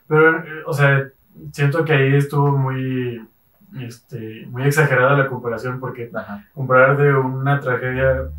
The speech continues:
Speaker 1: mundial
Speaker 2: buscar un perro.
Speaker 1: a buscar un perro
Speaker 2: <laughs>
Speaker 1: fue un tramo muy largo.
Speaker 2: Sí, pero, pues es que va, es lo mismo, ¿no? Es, es compartir algo masivamente.
Speaker 1: Pero es que, o sea,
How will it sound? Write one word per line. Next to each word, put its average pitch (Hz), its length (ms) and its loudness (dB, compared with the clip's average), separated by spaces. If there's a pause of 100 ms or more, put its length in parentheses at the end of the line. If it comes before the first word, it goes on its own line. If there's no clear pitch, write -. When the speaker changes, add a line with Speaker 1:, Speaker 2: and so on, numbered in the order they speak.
(160)
Speaker 1:
mundial 123 380 0
Speaker 2:
buscar 131 180 6
un - 40 -2
perro. 127 240 0 (280)
Speaker 1:
a 139 80 -6
buscar 127 300 -2
un 139 140 4
perro - 500 4 (100)
Speaker 2:
<laughs> - 120 -2
Speaker 1:
fue 165 100 6 (160)
un - 80 4
tramo 156 420 6
muy 147 180 4
largo. 139 200 4
Speaker 2:
Sí, 180 260 4 (880)
pero, 170 420 4 (260)
pues 156 200 4
es 175 120 4
que 196 160 4
va, 190 200 6
es 170 140 4
lo 180 140 2
mismo, 196 300 4
¿no? 180 180 2
Es, 175 100 -4 (260)
es 123 180 -6
compartir 135 560 0
algo 135 400 -2 (320)
masivamente. 113 800 -6 (960)
Speaker 1:
Pero 151 180 2
es 147 80 4
que, 156 320 0 (200)
o 156 60 -10
sea, 123 560 2